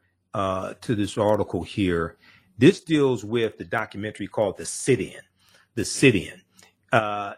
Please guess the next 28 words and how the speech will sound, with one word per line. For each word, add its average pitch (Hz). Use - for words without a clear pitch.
and 104
the, 95
the 110
Sit-In 190
chronicles 120
in 104
nineteen 131
sixty-eight 104
when 104
Harry 123
Belafonte, 107
uh, 95
sat 107
in 98
for, 90
uh, -
Johnny 117
Carson 95
for 92
an 87
entire 95
week 98
on 87
The 80
Tonight 82
Show. 78
The 87
Sit-In, 156